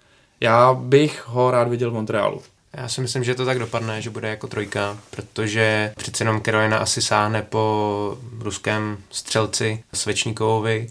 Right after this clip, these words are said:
Speaker 2: a myslím si, že právě Montreal tím, že teda i stále ještě má Gallaghera, tak, eh, nepůjde po Brady Tkačekovi a spíše půjde právě po tom střelci, eh, kterým,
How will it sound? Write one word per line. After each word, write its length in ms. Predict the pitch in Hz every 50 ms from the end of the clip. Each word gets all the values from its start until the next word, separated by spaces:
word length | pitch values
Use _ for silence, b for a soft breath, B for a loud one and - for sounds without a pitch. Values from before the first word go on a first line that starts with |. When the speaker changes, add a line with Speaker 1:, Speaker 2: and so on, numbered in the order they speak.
| - - 110
Speaker 2:
a 40 |
myslím 220 | 110 107 - - 110
si, 80 | 104
že 80 | 110 113
právě 240 | 107 - 110 107 110
Montreal 580 | 107 107 101 - 107 113 110 110 110 107 107 104 - - _
tím, 200 | - - 113 107
že 160 | 98 110 113
teda 380 | 107 - 110 110 110 104 101 98 - - - - - 98 95 - -
i 180 | 110 110 107
stále 420 | 104 - - - - 101 104 107 107
ještě 200 | 98 - - 113
má 360 | 104 101 101 101 101 104 104 104 101 - - -
Gallaghera, 540 | 117 110 104 104 104 110 107 104 104 113 113 B B B B B B
tak, 240 | - 107 104 101 -
eh, 280 | 98 104 101 101 101 101
nepůjde 500 | 101 101 98 95 - - 113 110 104 98
po 500 | 98 - 104 101 101 101 101 98 98 95
Brady 240 | 98 101 101 98 101
Tkačekovi 800 | 98 - - 104 104 - 101 - - 101 101 101 98 110 127 135 B B B B B B B B B B B B - - - -
a 160 | - 107 104
spíše 320 | 98 - - 107 - -
půjde 220 | 95 - 104 101 101
právě 300 | 95 - 107 101 101 98
po 100 | - 101
tom 200 | - 113 110 101
střelci, 720 | - - - - 107 98 92 - - 107 98 101 101 98 - _ - -
eh, 160 | 107 107 101
kterým, 400 | 95 - 101 101 98 101 98 92